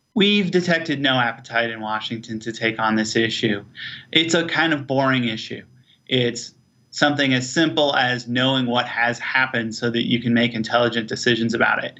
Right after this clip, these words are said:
In the mid eighties, the E P A took a stab at this. Uh, they created a program, a pilot program to track these, uh, and that was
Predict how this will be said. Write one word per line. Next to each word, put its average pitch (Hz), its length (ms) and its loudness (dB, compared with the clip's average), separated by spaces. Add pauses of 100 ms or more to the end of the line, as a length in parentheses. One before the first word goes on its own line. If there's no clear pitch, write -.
(440)
In 143 140 4
the 131 60 2
mid 160 300 2 (100)
eighties, 151 680 0
the 135 240 0
E 151 60 2
P 139 240 0
A 131 260 0
took 127 200 -8
a 127 40 -8
stab 127 320 2
at 139 140 -4
this. 147 440 -2 (340)
Uh, 123 120 -2
they 120 140 2
created 131 480 2
a 127 40 -6
program, 127 840 0 (260)
a 131 80 -2
pilot 127 340 0
program 123 420 0
to 117 120 -10
track 127 400 0
these, 127 480 0 (380)
uh, 110 160 -2 (160)
and 117 560 2
that 123 280 2
was 113 420 -4